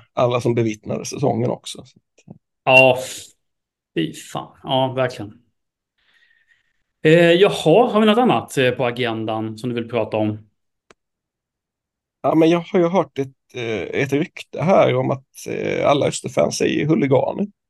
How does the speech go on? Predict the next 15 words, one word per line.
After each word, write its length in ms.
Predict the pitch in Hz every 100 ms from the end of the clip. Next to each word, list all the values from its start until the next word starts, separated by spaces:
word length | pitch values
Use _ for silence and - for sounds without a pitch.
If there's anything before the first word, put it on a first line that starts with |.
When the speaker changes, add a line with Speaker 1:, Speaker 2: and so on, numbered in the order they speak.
| _ _ _ -
Speaker 2:
Ja. 300 | 190 311 139
Speaker 1:
Kan 100 | 147
det, 360 | 135 - 143 -
kan 140 | 170
det 60 | 123
stämma, 320 | - 262 -
Andreas, 300 | 73 - -
eller? 200 | - - - _ -
Speaker 2:
Ja, 100 | 117
det 80 | 120
kan, 180 | 123 135
det 100 | 117
stämmer 240 | 120 107
hundra 240 | 120 113
procent. 400 | 101 110 90 -